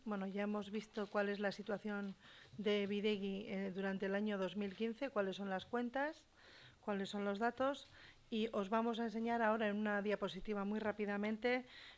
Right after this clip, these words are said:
cuáles son, cómo se está comportando los tráficos, eh,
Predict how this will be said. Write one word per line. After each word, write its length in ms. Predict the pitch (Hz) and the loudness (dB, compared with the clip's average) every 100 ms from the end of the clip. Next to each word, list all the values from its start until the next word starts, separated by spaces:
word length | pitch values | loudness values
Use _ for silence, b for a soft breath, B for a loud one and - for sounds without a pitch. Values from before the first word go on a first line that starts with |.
| B | B
cuáles 380 | - 226 240 233 | 2 4 4 4
son, 300 | 240 233 247 | 2 2 2
cómo 260 | 233 233 233 | 2 4 4
se 80 | |
está 180 | 233 240 | 2 0
comportando 580 | 233 214 202 202 202 202 | 0 2 2 2 0 2
los 220 | 196 185 | 2 0
tráficos, 760 | 214 214 226 214 226 233 233 - | 0 0 -2 -4 -2 0 -4 -8
eh, 520 | 233 202 196 196 196 | -4 0 0 -2 -4